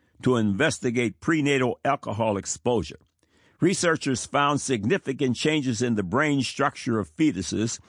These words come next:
exposed to alcohol compared to healthy controls.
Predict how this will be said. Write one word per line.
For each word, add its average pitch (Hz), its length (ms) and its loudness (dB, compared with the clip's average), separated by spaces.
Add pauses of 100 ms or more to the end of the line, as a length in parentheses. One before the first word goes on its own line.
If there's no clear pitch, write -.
(300)
exposed 143 480 0
to - 220 -4
alcohol 104 520 0
compared 113 460 -2
to 98 120 -2
healthy 104 320 0
controls. 101 760 -2